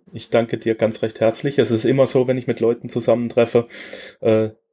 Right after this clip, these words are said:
ja, wenn wir das gleiche Thema haben, ähm, man kommt ins Plappern. Ich darf dir ganz recht herzlich danken. Eine super interessante Episode heute, eine sehr, sehr wichtige Episode. Ich hoffe, wir haben vielen Panzerknackern geholfen.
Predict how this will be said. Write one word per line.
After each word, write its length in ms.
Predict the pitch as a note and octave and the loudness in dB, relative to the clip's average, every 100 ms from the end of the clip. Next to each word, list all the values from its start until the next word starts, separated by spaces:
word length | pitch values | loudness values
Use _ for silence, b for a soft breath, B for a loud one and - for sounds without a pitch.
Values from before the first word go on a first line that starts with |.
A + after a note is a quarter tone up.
| _ _ | _ _
ja, 200 | G#2+ A2 | 4 4
wenn 120 | A2+ A2 | 6 2
wir 60 | |
das 120 | G2+ | 2
gleiche 300 | - G#2+ A2 | 4 2 2
Thema 320 | A2 G#2 G#2+ G2+ | -2 -2 0 -2
haben, 240 | G2+ G#2 - _ - | -2 -4 -16 _ -2
ähm, 380 | G2+ G2 G2 G2 _ _ _ _ _ _ _ - | 0 0 -6 -16 _ _ _ _ _ _ _ 0
man 220 | A2 - | 0 2
kommt 260 | A#2 G#2 | 0 2
ins 280 | A2 G2 - | -2 -4 -10
Plappern. 500 | - F#2 - F2+ E2 _ B B B B B2 - | -2 0 0 -2 -8 _ B B B B -4 2
Ich 80 | C3 | 4
darf 220 | B2+ A#2 | 4 2
dir 180 | - B2+ | 4 2
ganz 260 | - A#2+ - | 4 2 2
recht 160 | A#2 | 2
herzlich 360 | C3 A#2 - A2 | 2 0 -2 0
danken. 320 | A#2+ C#3 - | 0 0 -2
Eine 120 | E3 | 0
super 380 | C#3+ C#3+ C#3+ C3+ | 2 0 2 2
interessante 800 | B2 B2 A#2 A#2 A2 A#2 A2 G#2+ | 2 -2 0 2 2 2 2 4
Episode 580 | A2 G#2+ A2 A#2 A#2 A#2+ | 0 -4 -4 -2 0 2
heute, 220 | A#2+ A#2+ | 2 2
eine 80 | B2 | 0
sehr, 220 | A2 A2 | 2 2
sehr 200 | G#2 G#2+ | 2 0
wichtige 380 | G#2 A2 A2+ A2 | -2 -6 -2 2
Episode. 480 | G#2 - A2 G#2+ A2+ | 2 -2 -6 -4 -4
Ich 100 | G#2 | -4
hoffe, 160 | G#2+ - | -4 0
wir 80 | |
haben 100 | G2+ | -2
vielen 240 | G2 G#2 G2+ | -2 -10 -6
Panzerknackern 600 | G2+ G2 G#2 G#2+ G#2+ G#2 | -6 -6 -8 -6 -8 -6
geholfen. 480 | G2 G#2 G2 C#3 | 0 0 0 -8